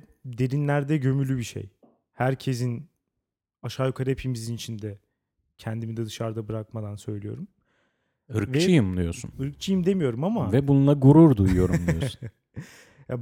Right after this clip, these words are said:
Speaker 1: belli bazı öğeleri insanın hiç beklemediği anda, "Ulan ben ne düşünüyormuşum, bunu neden yapıyorum?" diye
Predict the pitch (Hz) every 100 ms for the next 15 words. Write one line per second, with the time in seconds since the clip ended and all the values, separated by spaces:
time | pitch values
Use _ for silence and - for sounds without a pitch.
0 | 117 185 127 143 196 226 165 190 185 175
1 | 151 151 143 160 240 165 160 180 190 214
2 | 214 - 165 160 - 196 185 170 170 143
3 | 139 143 196 214 160 156 160 139 160 156
4 | 135 160 170 - 147 131 120 - 123 117
5 | 156 139 127 151 160 135 139 127 123 113
6 | 127 180 262